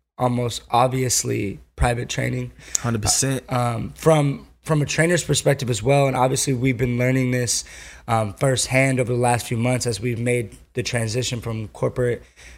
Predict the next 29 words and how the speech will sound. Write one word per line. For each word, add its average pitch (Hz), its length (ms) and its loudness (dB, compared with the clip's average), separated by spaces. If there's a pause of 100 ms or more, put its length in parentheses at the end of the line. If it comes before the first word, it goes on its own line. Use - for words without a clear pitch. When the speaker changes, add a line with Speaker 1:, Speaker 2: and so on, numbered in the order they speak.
(120)
Speaker 1:
gyms 151 440 4
to, 120 320 0 (140)
to - 100 -6
private 135 380 2
gyms. 131 560 0 (340)
Um, 113 460 -2 (360)
we're 143 220 6
just 170 320 2
spread 151 300 2
a 135 40 0
lot 131 280 2
less 123 280 0
thin. 127 540 -2
So 127 480 -2 (300)
we 147 160 4
have 135 320 2
more 135 340 0
time 131 360 0
to - 120 -6
devote 131 400 0
to - 80 -4
each 135 180 -2
individual 123 520 -2
client 139 340 0
because 127 340 0 (320)
we're 135 120 2
getting 139 320 4
paid 131 360 2
more, 117 480 0